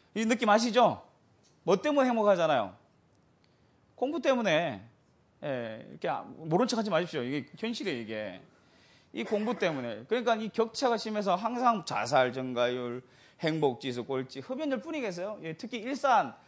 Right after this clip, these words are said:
파주 쪽에 이런 청소년 문제들이 많잖아요. 폭력 문제, 뭐 성적인 문제, 심각합니다. 이게 다 시시하죠. 자살을 해도, 애들이 자살해도 시시해요. 왜?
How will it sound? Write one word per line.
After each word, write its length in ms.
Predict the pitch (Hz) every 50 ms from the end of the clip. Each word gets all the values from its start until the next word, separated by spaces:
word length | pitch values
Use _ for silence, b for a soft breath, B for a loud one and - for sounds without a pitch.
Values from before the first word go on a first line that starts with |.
| b b _
파주 280 | - - 226 214 262 -
쪽에 360 | - 277 254 226 202 175 151
이런 440 | 135 147 185 202 247 226 196 175 143 - _
청소년 340 | - - 277 262 254 233 208
문제들이 320 | 190 196 202 214 190 185
많잖아요. 720 | 135 143 165 196 - 277 226 175 185 190 147 110 98 95 - _ _ _ _ _ _ _ _ _
폭력 400 | _ - 214 214 220 220 226 226
문제, 600 | 214 190 190 190 196 180 185 214 202 175 135 117 110
뭐 100 | 123 131
성적인 480 | 127 - 214 214 - - 240 226 208 190
문제, 600 | 175 180 202 196 190 226 214 170 131 98 - b b b b b b b b b
심각합니다. 800 | - - - 339 349 339 403 269 285 302 339 349 320 233 170 151
이게 120 | 160 170 165
다 140 | - 190
시시하죠. 840 | 196 - - - 302 247 302 285 262 254 220 208 160 120 101 - - _ _ _ _
자살을 560 | - 208 214 254 262 277 269 269 262 254 247
해도, 460 | 247 247 226 240 233 233 226 226 b b b b b b
애들이 260 | - 240 226 226 226 208
자살해도 400 | - 233 247 262 240 240 214 214
시시해요. 500 | - - 277 247 254 254 226 214 190 143
왜? 400 | 123 151 180 175 135 104 98